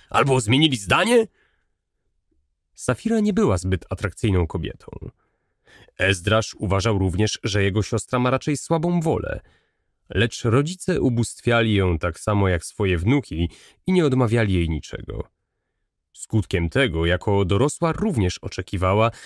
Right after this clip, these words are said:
że każde jej życzenie zostanie spełnione, zanim jeszcze je wypowie. Ale coś takiego? Ezdrasz osłupiał.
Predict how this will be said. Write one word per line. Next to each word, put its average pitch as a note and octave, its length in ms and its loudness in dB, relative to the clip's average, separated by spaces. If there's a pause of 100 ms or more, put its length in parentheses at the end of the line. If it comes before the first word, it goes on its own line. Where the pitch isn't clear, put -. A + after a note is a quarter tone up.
że F#2 380 2
każde G2+ 420 0
jej F#2 140 0
życzenie G#2 420 0
zostanie F#2 360 -2
spełnione, F#2+ 640 0 (240)
zanim D3+ 360 0
jeszcze A2 320 0
je F#2 80 2
wypowie. G1+ 480 -8 (1400)
Ale D#2 280 -2
coś - 320 -6
takiego? E2 680 -6 (840)
Ezdrasz E3 720 -2
osłupiał. - 800 -6